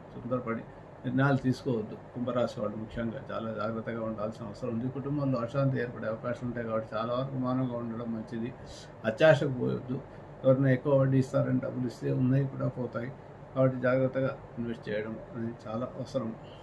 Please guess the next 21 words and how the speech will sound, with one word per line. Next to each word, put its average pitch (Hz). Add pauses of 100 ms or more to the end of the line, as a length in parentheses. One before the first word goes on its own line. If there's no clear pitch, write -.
(3000)
ఈ 143
రకంగా 135 (200)
కుంభరాశి 143
వాళ్ళు 117 (540)
కొన్ని 127 (100)
జాగ్రత్తలు 123
తీసుకోవడం 117
వల్ల 113 (840)
వీరికి 135 (800)
ఇబ్బందులు 131
రాకుండా 123
ఉంటాయి. 107 (100)
దశలు 135
బాగుంటే 120 (160)
ఇబ్బంది 123
అంత 110 (100)
తక్కువ 113
ఉంటాయి. 117
ఇకపోతే 131
మీనరాశి 135
వారికి 120